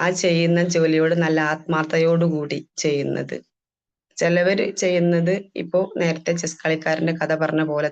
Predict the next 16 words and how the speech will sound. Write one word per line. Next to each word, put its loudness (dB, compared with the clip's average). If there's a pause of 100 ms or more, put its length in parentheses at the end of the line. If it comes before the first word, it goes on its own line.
തന്നെ, -4 (920)
ആ, -6 (340)
പണം 0 (180)
ആഗ്രഹിച്ചിട്ടായിരിക്കും. -2 (280)
എന്നാ -2 (500)
വേറെ 2
ചിലര് 0 (240)
പണം 0
ആഗ്രഹിക്കുന്നുണ്ട്, -2
അതോടുകൂടി -2
അവരുടെ 0
ആ 0
ജോലിക്ക് 2 (1000)
നല്ലൊരു 2
സ്റ്റാൻഡേർഡ് 0
വേണം, -2